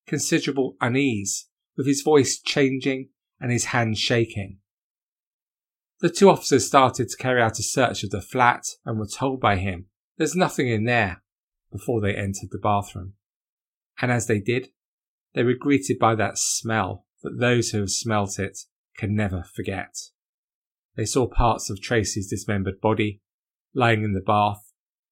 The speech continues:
with the saw that had been used to cut them from her torso. And the torso itself was in a rucksack, ready to be moved by May. Other parts of her internal organs were found blocking his toilet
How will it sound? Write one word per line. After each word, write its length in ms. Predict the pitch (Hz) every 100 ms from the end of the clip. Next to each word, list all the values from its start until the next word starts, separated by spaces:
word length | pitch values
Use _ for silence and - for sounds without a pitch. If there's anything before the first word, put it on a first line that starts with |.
| _ -
with 160 | 117
the 80 | 110
saw 440 | - - 143 113
that 120 | 101 101
had 100 | 101
been 220 | 104 104
used 240 | 104 98
to 80 | 107
cut 320 | - - -
them 160 | 107 90
from 180 | - 85
her 140 | 95
torso. 580 | - 107 101 - 90 95 _ _ _ _ _ _ _ _ _ _ _ _ -
And 120 | 104
the 60 |
torso 440 | 101 143 123 - 107
itself 500 | - - 117 113 -
was 120 | 120
in 100 | 107
a 80 | 101
rucksack, 540 | 110 - - 82 - _ _ _ _ _ _
ready 200 | - 107
to 100 | 101
be 100 | -
moved 460 | 101 110 101 95 -
by 160 | 92 92
May. 400 | 92 101 90 - _ _ _ _ _ _ _ _ _ _ _ _ _ _ _
Other 200 | 151 175
parts 440 | 175 151 127 -
of 60 | 120
her 180 | 110 107
internal 440 | 107 - 110 110
organs 480 | - 139 127 113 95
were 80 | 98
found 360 | - 107 98 98
blocking 360 | 117 - 113
his 180 | 98 95
toilet 560 | - - 120 113 113